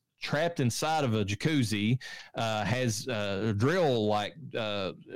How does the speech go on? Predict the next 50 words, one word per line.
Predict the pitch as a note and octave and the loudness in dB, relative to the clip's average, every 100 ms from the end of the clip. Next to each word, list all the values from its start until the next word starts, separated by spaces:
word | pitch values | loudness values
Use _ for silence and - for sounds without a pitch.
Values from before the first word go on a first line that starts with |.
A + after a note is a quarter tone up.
| A2+ - - - G#2+ A2 | -10 -10 -12 -10 -6 0
he | B2 | 0
tries | C3+ E3 E3 | 2 0 0
to | A#2 | 0
drill | B2+ D3+ C3 | 2 4 2
into | B2 D3 C3+ G#2+ | 2 0 2 4
her. | G2+ A2 | 4 4
She | - B2 A#2 | 0 0 0
escapes | G#2+ - C#3 C3+ - | 0 -2 -4 -4 -4
several | - A2 G2+ | -2 0 0
times. | F#2+ G#2 G2 G2+ A2 - - - - | 0 -2 0 0 0 -2 -8 -18 -6
He | B2+ | -2
gets, | C3+ C#3 - | -2 -2 -4
uh, | B2 A2+ G2+ A2+ | -2 -2 -2 0
he | A2+ C#3 | 2 2
does | D#3+ | 0
hit | - E3 | 2 4
her | A#2+ | 4
once, | A2 C3 G#2 F2+ G2 G#2+ | 6 4 2 0 -2 -2
and | G2+ | -2
she | - | 0
starts | A#2 - | 0 0
bleeding. | C3+ B2+ G#2+ G2+ | 0 0 2 2
He | |
gets | A2 - | 0 0
pissed | - A#2 - | -2 0 0
off, | B2+ A2+ G2 | 0 2 0
and | G2+ | 0
he | G2+ | -2
just | G2 - | -2 0
throws | A#2+ A2+ - | 2 2 0
the, | G2+ - - - | -4 -6 -16 -8
the | - G#2 | -2 2
drill | A#2 B2+ A2+ | 4 4 2
into | A#2+ C3 B2 - A2 | 2 2 2 4 2
the, | G#2 F#2+ - | 2 0 -2
the, | G#2+ A2 A2+ | -4 -2 0
you | G#2+ | 2
know, | G#2+ | 4
while | A2+ A2+ | 4 2
still | - B2 | 0 -2
plugged | - A#2+ G#2 | 2 2 2
up, | A#2+ A#2 A#2 | 0 -2 0
into | A2+ G#2 | 2 4
the | G2 | 2
hot | G#2 G#2+ | 0 0
tub | - G#2 F#2 | 0 0 2
and, | F2+ | 0
and | E2+ F#2 F2 | 0 -2 0
fries | B2 A#2 G2+ E2+ | 0 2 0 0
her. | F2+ | -2